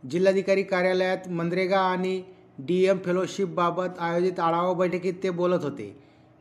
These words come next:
बैठकीस मुख्य कार्यकारी अधिकारी रघुनाथ गावडे, उपजिल्हाधिकारी महेश सुधाळकर, उपवन संरक्षण सुरेश केवटे, पी के बागुल आदी उपस्थित होते.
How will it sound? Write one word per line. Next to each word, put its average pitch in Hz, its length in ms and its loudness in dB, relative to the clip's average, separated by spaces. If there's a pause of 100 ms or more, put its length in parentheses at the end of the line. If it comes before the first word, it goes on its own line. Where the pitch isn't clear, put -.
बैठकीस 175 680 0
मुख्य 180 300 -2
कार्यकारी 185 460 0
अधिकारी 185 480 2
रघुनाथ 175 320 0
गावडे, 180 600 0 (360)
उपजिल्हाधिकारी 185 880 2
महेश 180 600 -2 (560)
सुधाळकर, 180 580 0 (380)
उपवन 185 440 2
संरक्षण 180 600 -2
सुरेश 180 520 -4
केवटे, 180 640 -2 (260)
पी 175 120 4
के 190 180 0
बागुल 180 440 0 (160)
आदी 175 200 -2
उपस्थित 170 500 -2
होते. 107 320 -6